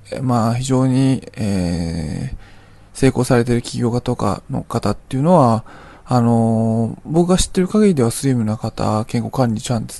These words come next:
ちゃんとされてる方が多いような気がするんですが、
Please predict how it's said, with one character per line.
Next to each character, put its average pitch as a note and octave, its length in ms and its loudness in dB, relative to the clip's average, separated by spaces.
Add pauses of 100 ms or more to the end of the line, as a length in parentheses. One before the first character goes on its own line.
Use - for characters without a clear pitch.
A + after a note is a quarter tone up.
ち - 100 -8
ゃ A#2+ 40 -4
ん A#2 80 -6
と - 80 -10
さ C3+ 60 0
れ B2 60 -2
て - 80 -10
る A#2+ 80 -2
方 C3+ 240 0
が G#2 120 -2
多 B2+ 200 0
い A2+ 40 0
よ G#2 80 -2
う - 20 -4
な G2+ 80 -4
気 - 140 -6
が A2 60 -2
す - 120 -8
る D3 80 -2
ん C3+ 60 0
で G#2+ 100 -6
す - 100 -14
が、 G2+ 280 -4